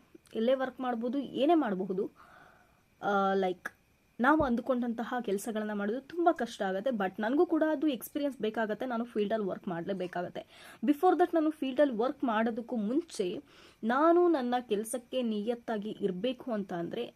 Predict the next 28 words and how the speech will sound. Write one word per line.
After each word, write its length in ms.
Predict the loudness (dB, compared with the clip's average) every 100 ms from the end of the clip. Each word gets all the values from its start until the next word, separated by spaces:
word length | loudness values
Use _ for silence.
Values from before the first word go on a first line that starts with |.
| -8
ನನ್ನದೇ 540 | -4 -4 -2 0 2
ಆದಂತಹ 880 | 2 2 0 -4 -10 -6 -6 -6 -8
ಒಂದು 300 | -4 -2 -2
ನೈತಿಕತೆಯನ್ನ 800 | -2 -4 -4 -6 -6 -6 -6 -4 -4
ಫಾಲೋ 320 | -4 -2 -2
ಮಾಡಬೇಕು 460 | -4 -4 -8 -8
ಅಂದ್ರೆ 320 | -8 -6 -8 -10 -20 -20 -20 -20 -20 _ _ _ _ _ _ _ _ _ _ _ -2
ನಾನು 520 | 2 4 4 2 0
ಇಂಡಿಪೆಂಡೆಂಟ್ 640 | 0 0 0 -4 -4 -4 -2
ಆಗಿ 160 | -4
ಚಾನೆಲ್ 340 | -4 -4 -2 -2
ಓಪನ್ 260 | -2 -6
ಮಾಡಬೇಕಾಗತ್ತೆ. 840 | -6 -8 -6 -6 -6 -8 -18 _ _ _ _ _ _ _ _ _ _
ನಿಮ್ಗೆಲ್ಲರಿಗೂ 680 | 4 8 8 8 6 6 4
already 400 | 2 0 0 -2
ಗೊತ್ತಿದೆ 440 | 0 0 2 0 -2 -2
ಮೀಡಿಯಾಗಳು 500 | 0 2 2 2 0
ಯಾವ 240 | 0 0
ರೀತಿ 220 | -2 -4
ವರ್ಕ್ 300 | -6 -6 -6
ಮಾಡ್ತಾ 300 | -4 -4 0
ಇದೆ 140 | 0 0
ಅನ್ನೋದು 260 | -2 -4
ನಿಮ್ಗೆ 260 | -4 -4 -6
already 560 | -4 4 6 6 4 4
ಎಲ್ರಿಗೂ 500 | 2 -2 0 0 -2
ಗೊತ್ತೇ 440 | -2 -4 0 0 0
ಇದೆ. 460 | -6 -12 -18 -20